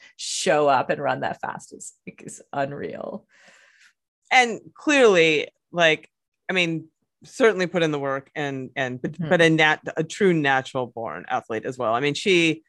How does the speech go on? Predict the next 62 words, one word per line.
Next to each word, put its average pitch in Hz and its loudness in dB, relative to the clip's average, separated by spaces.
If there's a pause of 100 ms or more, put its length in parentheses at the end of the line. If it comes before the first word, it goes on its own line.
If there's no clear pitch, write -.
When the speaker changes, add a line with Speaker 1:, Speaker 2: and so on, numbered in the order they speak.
(460)
Speaker 2:
she - -4
ran 208 4
the 214 2
Boston 180 2
Marathon 160 -4
again 151 -4
in 147 -6
two 143 -20
thousand 147 -4
nineteen, 131 -10
you 160 -4
know, 156 2
and 165 2
she 165 -8
ran 185 0
it - -6
in 160 -10
three 165 -4
oh 147 -4
four. - -14 (420)
Speaker 1:
Yeah. 123 0
Speaker 2:
And 147 2
I, - 0
I 156 4
can't 165 0
do 165 0
the 156 0
math 151 2 (100)
right 147 0
away, 147 0
but 147 -6
that 143 2
is, 143 -6 (140)
she's - -8
sixty 170 -2
something, 165 -2
right? 214 2
<laughs> 269 -2
I 302 2
mean, 262 2
Speaker 1:
She's, 262 -2
Speaker 2:
like, 240 4
Speaker 1:
I 262 2
Speaker 2:
that's - -6
Speaker 1:
think 339 -2
she - 2
says 330 0
she's - -8
sixty-five. 170 -4 (240)
Speaker 2:
Right. 202 4
So 208 2
in 196 2
two 226 -8
thousand 175 0
nineteen, 147 -6
she 214 0
Speaker 1:
Oh, 202 8
Speaker 2:
would 170 6
have 156 6
Speaker 1:
I 165 2
Speaker 2:
been 123 -6
Speaker 1:
see. 156 -2